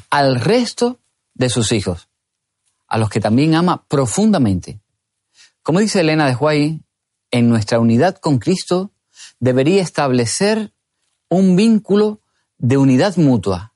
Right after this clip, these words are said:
y esa unidad es la prueba más convincente ante el mundo de la majestad y de la virtud de Cristo y de su poder para eliminar los pecados.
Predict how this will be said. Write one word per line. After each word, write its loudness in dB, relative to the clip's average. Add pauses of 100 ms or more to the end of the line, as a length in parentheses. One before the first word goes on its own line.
(380)
y 4
esa 0
unidad 2
es 0
la 2
prueba 0
más -2
convincente 0 (500)
ante 0
el 2
mundo 2
de 2
la 2
majestad -2 (540)
y 2
de 2
la 0
virtud 0
de -2
Cristo -4 (580)
y 0
de 0
su -6
poder -2
para -2
eliminar 2
los -4
pecados. -8